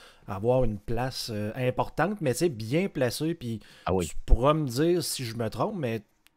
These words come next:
Speaker 1: j'ai arrêté de l'écouter parce que j'ai dit, « Oh, tu sais, le jeu m'a de l'air vraiment intéressant, fait que je veux pas me le faire spo-, euh, spoiler. » Je vais arrêter, je vais essayer de me, de me le trouver, euh, à pseudo rabais,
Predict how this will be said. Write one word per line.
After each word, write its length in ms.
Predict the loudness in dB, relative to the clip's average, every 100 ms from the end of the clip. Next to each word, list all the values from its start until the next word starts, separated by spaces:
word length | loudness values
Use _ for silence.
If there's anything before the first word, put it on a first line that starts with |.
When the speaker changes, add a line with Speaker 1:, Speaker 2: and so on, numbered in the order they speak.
| -16
Speaker 1:
j'ai 200 | -4 2
arrêté 320 | 2 4 2
de 120 | 4
l'écouter 400 | 4 4 6 6
parce 140 | 4 0
que 80 | 2
j'ai 40 |
dit, « 60 | 4
Oh, 160 | 4 2
tu 100 | -2
sais, 100 | 4
le 160 | 4
jeu 200 | 4 2
m'a 120 | 2 2
de 40 |
l'air 140 | 2 2
vraiment 180 | 2
intéressant, 540 | 0 0 0 0 -2 -2
fait 120 | -4
que 60 | -2
je 120 | 0
veux 100 | 2
pas 120 | 4
me 100 | 4
le 80 | 4
faire 160 | 2 0
spo-, 320 | 0 0 2
euh, 160 | 2
spoiler. » 560 | 0 -2 0 0 -2 -4 -8 -20 -10
Je 80 | -2
vais 80 | 2
arrêter, 300 | 2 0 0
je 40 |
vais 80 | 0
essayer 220 | -2 -2
de 80 | -2
me, 240 | -2 -2
de 140 | -2 -2
me 80 | -2
le 60 |
trouver, 420 | 2 2 2 0 0
euh, 260 | -2 -4 -6 -14 -20 -20 -20 -20 -4
à 160 | -2 -2 -4
pseudo 460 | 0 2 4 4 4
rabais, 360 | 2 0 -2